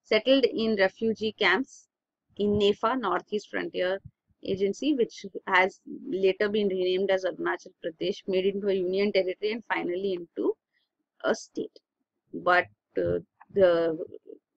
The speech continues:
the Chakmas and Hajongs, they have not been given equal status. The state government of Arunachal Pradesh opposed resettling of these refugees, claiming that it would change the demography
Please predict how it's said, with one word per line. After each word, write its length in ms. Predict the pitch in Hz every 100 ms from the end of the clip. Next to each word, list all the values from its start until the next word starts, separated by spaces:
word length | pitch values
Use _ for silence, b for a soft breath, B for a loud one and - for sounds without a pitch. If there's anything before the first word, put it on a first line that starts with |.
| - _ _ _ _ _
the 120 | 180 180
Chakmas 560 | 226 - 247 269 285
and 140 | 311 247
Hajongs, 420 | 180 185 208 247
they 100 | 240
have 200 | 202 185
not 320 | 175 185 220
been 240 | 247 240 220
given 580 | 208 190 208 226 214 -
equal 300 | 196 - 202
status. 600 | - 190 165 190 220 - -
The 100 | 190
state 320 | - 202 202
government 420 | 202 190 190 202 208
of 80 |
Arunachal 520 | 214 185 185 190 208 202
Pradesh 380 | 190 185 208 - 190
opposed 560 | - - 254 285 - - 190
resettling 520 | 220 240 233 233 220
of 160 | 202 190
these 220 | 202 196
refugees, 680 | - - 202 202 208 233 - _ b _
claiming 380 | 233 226 247 262
that 180 | 254 233
it 160 | 208
would 140 | 220 233
change 320 | 240 226 254
the 100 | 247
demography 840 | 196 175 185 190 202 208 - 262